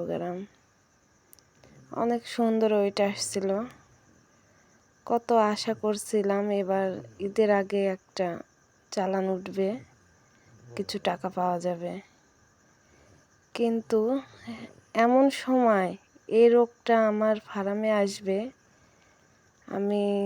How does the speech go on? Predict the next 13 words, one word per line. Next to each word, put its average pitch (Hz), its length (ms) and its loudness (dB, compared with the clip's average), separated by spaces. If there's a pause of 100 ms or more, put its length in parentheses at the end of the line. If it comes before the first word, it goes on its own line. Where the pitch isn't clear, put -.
(140)
কখনো 214 420 -4
ভাবতেই 202 540 0
পারিনি। 180 480 -2 (3500)
গাম্বুরা 233 640 6 (540)
থাবা 220 420 2
দিয়েছে, 214 420 0 (420)
গাম্বুরা 202 460 -2
রোগ 202 260 -4 (500)
আমার 196 280 -4
ফার্মে 185 420 -6
ঢুকছে। - 440 -12 (100)
জানি 220 320 -4 (100)
না 202 80 -2